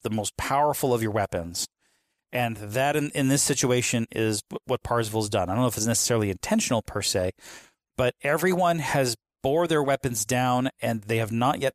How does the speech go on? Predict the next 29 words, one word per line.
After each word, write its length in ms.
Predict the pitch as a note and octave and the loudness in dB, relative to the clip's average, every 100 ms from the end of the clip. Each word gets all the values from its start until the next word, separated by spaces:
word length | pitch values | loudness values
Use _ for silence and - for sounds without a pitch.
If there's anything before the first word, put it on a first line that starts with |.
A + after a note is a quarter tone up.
| - | 0
brought 220 | A#2+ - | -2 0
down 240 | B2 A#2 | 0 2
Mechagodzilla, 540 | A2+ A2+ A2+ A2 A2+ A2+ | 0 -2 -2 0 0 0
although 340 | B2+ C3+ F3+ | 2 2 2
damaged, 600 | F3+ G3+ E3 F#2 D2+ - - _ - | 2 2 2 -2 -6 -10 -12 _ -4
although, 340 | - A#2 B2 A#2+ | 0 2 2 2
although 320 | A#2 A#2+ A#2+ - _ _ _ _ | 0 0 0 -4 _ _ _ _
damaged, 380 | B2+ A#2+ A#2+ - | -2 0 -2 -4
critically 340 | - F3+ E3 | -2 -2 0
damaged, 240 | C#3 B2+ A#2+ | -2 0 -2
like 140 | A2 | -2
the 120 | A#2+ | 0
arm, 220 | A2 G#2+ | 0 0
for 140 | G2+ G2 | -4 -8
example, 420 | F#2+ F#2 - F#2+ _ _ | -6 -6 -4 -6 _ _
and 140 | - B2 | -4 -2
some 160 | D3+ | 0
of 120 | C#3 A#2+ | 0 2
the 120 | A#2+ | 0
armor. 320 | C3+ B2 G2+ - _ | 0 0 -4 -8 _
And 240 | - B2+ C#3 | -10 -2 0
now 280 | D3+ E3+ D#3+ | 2 2 2
he 140 | D#3 | 0
can 180 | D3 C3+ | 0 -2
pull 300 | - D3+ C#3 | 0 2 2
it 80 | B2+ | 2
out 240 | A#2+ A2+ - | 2 0 -2
and 200 | A2+ A2 | -6 0
use 580 | A#2 A#2 A2+ G#2+ - | 2 4 2 2 -2